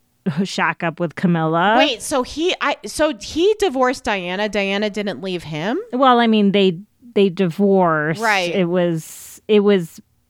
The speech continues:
Speaker 1: mutual and some, I
Speaker 2: Okay,
Speaker 1: get, like,
Speaker 2: okay.
Speaker 1: Diana did not wanna be with him anymore.
Speaker 2: No,
Speaker 1: He was, like,
Speaker 2: yeah.
Speaker 1: in love with this other woman.
Speaker 2: Yeah.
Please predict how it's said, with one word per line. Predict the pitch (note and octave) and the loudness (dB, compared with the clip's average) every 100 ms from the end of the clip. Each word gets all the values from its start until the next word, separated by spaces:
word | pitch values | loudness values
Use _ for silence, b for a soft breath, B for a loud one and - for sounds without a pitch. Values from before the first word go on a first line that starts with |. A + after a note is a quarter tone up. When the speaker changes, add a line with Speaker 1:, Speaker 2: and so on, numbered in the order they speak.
| - | 2
Speaker 1:
mutual | G3+ G3+ A3 G3 - G3 F#3 F3 | 4 6 4 2 0 2 4 4
and | F3+ F3 | 4 4
some, | - F#3 | 2 -2
I | |
Speaker 2:
Okay, | A3 - G3 F#3+ | -4 -2 0 0
Speaker 1:
get, | F#3+ D#3+ - | 0 -2 2
like, | G#3 G3+ | 2 4
Speaker 2:
okay. | |
Speaker 1:
Diana | A#3 A#3+ C#4 C4 | 4 4 4 2
did | G3 F#3 | 2 0
not | F#3+ F3 | 2 2
wanna | F#3 E3 | 2 2
be | G3 F3+ | 2 4
with | E3+ | 2
him | E3 F3 E3 | 2 2 2
anymore. | E3+ E3+ D#3+ | 2 2 2
Speaker 2:
No, | F#3 E3+ | 2 2
Speaker 1:
He | E3 | 0
was, | D3 | 0
like, | F3 D#3 | 0 0
Speaker 2:
yeah. | F3+ F#3 | 2 4
Speaker 1:
in | F#3+ | 4
love | F#3 F#3 | 6 4
with | D#3+ E3 | 2 -2
this | E3+ | -2
other | F3 D#3+ D#3+ | -2 0 0
woman. | D#3+ F3 E3 D3+ | 2 2 2 0
Speaker 2:
Yeah. | F3+ F3 E3 F#3 | 0 2 0 -4